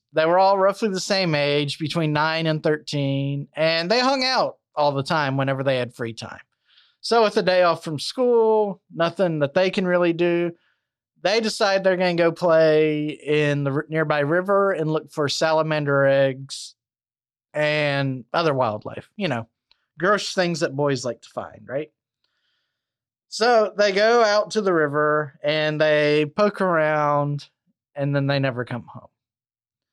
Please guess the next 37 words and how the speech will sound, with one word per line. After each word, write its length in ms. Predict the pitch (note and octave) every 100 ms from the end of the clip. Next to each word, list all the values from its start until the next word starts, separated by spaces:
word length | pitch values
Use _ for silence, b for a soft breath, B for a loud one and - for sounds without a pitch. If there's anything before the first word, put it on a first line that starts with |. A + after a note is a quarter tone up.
| _ _ _ _ _ _ _ _
Uh, 260 | C#3+ D3 D3
when 240 | F3 F#3
dinner's 480 | G3 A3 G#3 G3 -
being 260 | G3 F#3+
served, 680 | F3+ G3+ F#3 F#3 F3+ F3+ E3 _ _
the 120 | D#3+
parents 500 | G3 G3+ G3 D#3 F#3+
of 80 | E3
the 80 |
boys 760 | D#3+ E3 E3+ E3 D#3 D3 - -
are 160 | C#3 C3+
worried. 500 | F3 G3+ F#3+ F#3 E3
They 80 | D#3
all 120 | D3+
go 140 | D3
talk 260 | C3+ F3 D#3
to 120 | F3+
each 160 | D#3 -
other 380 | E3+ E3 D#3+ D3+
to 140 | D3
see 160 | - C#3
if 120 | C3
the 80 | C3+
boys 380 | C3+ C3+ B2+
are, 240 | B2+ A#2+ A#2+ -
you 100 | B2
know, 160 | A2+
at 100 | A#2
one 140 | C#3 C#3
of 80 |
their 120 | C3 C#3
houses. 480 | F#3 E3+ - E3+
They 100 | D3+
can't 280 | C3 D#3 A#2
find 240 | F#3+ G3 F3+
'em 120 | F3
anywhere. 440 | F3 E3+ E3 D#3+